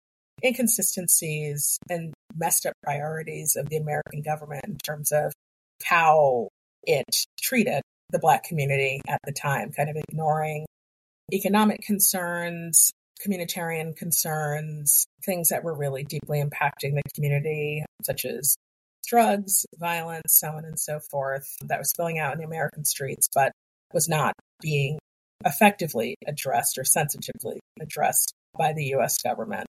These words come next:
So using the iconography of the flag, the colors of the flag, which could symbolically confer different ideas, you know, black for blackness, blue for the blues,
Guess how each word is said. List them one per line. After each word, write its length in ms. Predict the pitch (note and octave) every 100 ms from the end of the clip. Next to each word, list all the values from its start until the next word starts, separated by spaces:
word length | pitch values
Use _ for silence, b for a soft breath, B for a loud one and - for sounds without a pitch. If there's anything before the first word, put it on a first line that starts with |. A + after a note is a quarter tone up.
| -
So 140 | -
using 400 | F3 G3 G#3+ G3
the 120 | E3+
iconography 640 | D#3+ D#3 D#3 C#3+ D3 D#3 D#3
of 120 | D3+
the 80 | -
flag, 460 | - D#3 D3+ C#3 D#3 _ _ _
the 80 | F3+
colors 400 | - F#3 E3 D#3+
of 120 | D3+
the 80 | D#3+
flag, 340 | - D#3 D#3 -
which 220 | E3+ D#3+ - -
could 160 | G3+
symbolically 720 | - F3 D#3+ D#3 D#3 - C3+ C3+
confer 360 | - - D3+ C#3+ -
different 340 | D3+ - C#3
ideas, 800 | - D3 - A#2+ A#2+ B2+ B2 - _ -
you 120 | G3+
know, 140 | F#3 E3+
black 280 | E3+ E3 -
for 100 | F#3
blackness, 640 | G3 G3 G3 G3+ F#3 F3+ -
blue 440 | E3+ F3 F3 E3+ E3
for 400 | - D#3+ D3+ D3+
the 120 | D#3
blues, 760 | F3+ G#3+ G3+ F#3+ F#3 - -